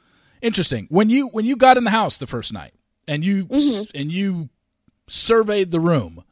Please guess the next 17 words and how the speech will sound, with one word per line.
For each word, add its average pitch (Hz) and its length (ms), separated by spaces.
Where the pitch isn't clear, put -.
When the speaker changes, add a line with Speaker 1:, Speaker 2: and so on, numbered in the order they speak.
Speaker 1:
is 160 180
there 175 140
anybody 220 380
that 208 140
jumped 170 320
out 165 280
to 170 120
you 160 180
immediately 135 800
or 127 320
that 127 140
you 143 140
looked 143 260
at 127 240
and 123 120
was 117 140
like, 113 400